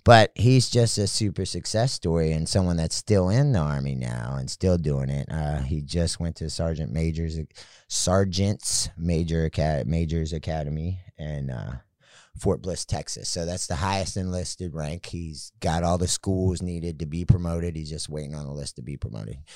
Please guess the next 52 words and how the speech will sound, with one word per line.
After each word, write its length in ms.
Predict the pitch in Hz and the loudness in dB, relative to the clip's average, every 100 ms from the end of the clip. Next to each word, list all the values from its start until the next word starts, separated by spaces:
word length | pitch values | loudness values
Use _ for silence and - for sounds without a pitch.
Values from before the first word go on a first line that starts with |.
| - _ | -20 _
A 40 | - | 0
lot 120 | 95 | 0
of 80 | 92 | 0
times 240 | 85 78 | -4 -6
it's 220 | 76 - - _ _ - | -10 -14 -18 _ _ -8
fill 200 | 92 71 | -4 -4
a 60 | |
slot, 400 | - 85 69 - | -4 -4 -6 -6
find 180 | - 76 | -8 -6
a 60 | 69 | -8
job 320 | 73 67 69 | -8 -10 -10
for 160 | - | -14
him, 140 | 64 65 | -14 -12
then 100 | 65 | -12
he'll 100 | 58 | -12
get 140 | 62 | -12
promoted. 360 | - 50 - - _ - _ _ _ _ _ | -14 -14 -16 -20 _ -20 _ _ _ _ _
So, 280 | - 160 - - - - | 6 6 6 2 -6 0
um, 460 | 101 98 82 73 65 _ _ _ _ _ _ _ _ _ _ _ _ _ | 2 4 2 -4 -10 _ _ _ _ _ _ _ _ _ _ _ _ _
that's 240 | 101 98 - | -2 -2 0
that. 240 | 110 95 - _ - | -2 -2 -6 _ 0
Um, 400 | 104 90 76 67 - - - - _ _ _ _ _ _ _ _ _ _ - | 0 0 -4 -10 -14 -16 -20 -20 _ _ _ _ _ _ _ _ _ _ 0
and 120 | 131 | 6
there's 160 | 127 113 | 6 8
a 60 | |
lot 180 | 123 117 | 8 6
more 180 | 113 107 | 6 0
to 160 | - 110 | 2 2
the 80 | 85 | 2
guy. 220 | 69 71 | -2 -2
Super 400 | - 131 117 113 | -2 -2 -2 -4
cool. 340 | - 90 87 82 76 | -4 -4 -4 -6 -10
Uh, 280 | 90 85 78 | -8 -6 -6
he 140 | 80 87 | -6 -6
just 320 | 73 120 95 | 0 0 0
did 200 | 120 107 | -2 -4
some 160 | 107 | -6
stuff 320 | 101 110 104 - | -8 -2 -2 -2
for 80 | |
Muscle 320 | 101 98 - 95 | 0 0 0 -2
and 100 | 90 | -2
Fitness 400 | 101 82 95 98 | 0 2 2 4
magazine 600 | 95 92 92 85 92 90 | 4 4 4 4 4 4
that's 240 | 87 - | 2 -2
neat. 280 | 90 87 87 | -4 -2 -4
And 100 | 90 | -4
like 140 | 92 85 | -4 -4
I 40 | |
said, 180 | - 92 | -6 -8
he's 160 | 85 92 | -6 -4
in 120 | 101 | 0
the, 180 | 95 | 0